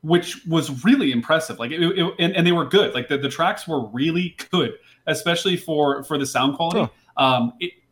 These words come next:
Speaker 1: they were really good. It, it was, like, it, it matched the, the aesthetics of the levels really well.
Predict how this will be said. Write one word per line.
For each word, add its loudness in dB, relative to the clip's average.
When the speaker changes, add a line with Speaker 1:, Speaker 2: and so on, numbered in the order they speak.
Speaker 1:
they 4
were 2
really 6
good. 4
It, -2
it 0
was, -2
like, -2
it, 0
it 4
matched -2
the, -2
the 2
aesthetics -2
of -2
the -4
levels -4
really -6
well. -8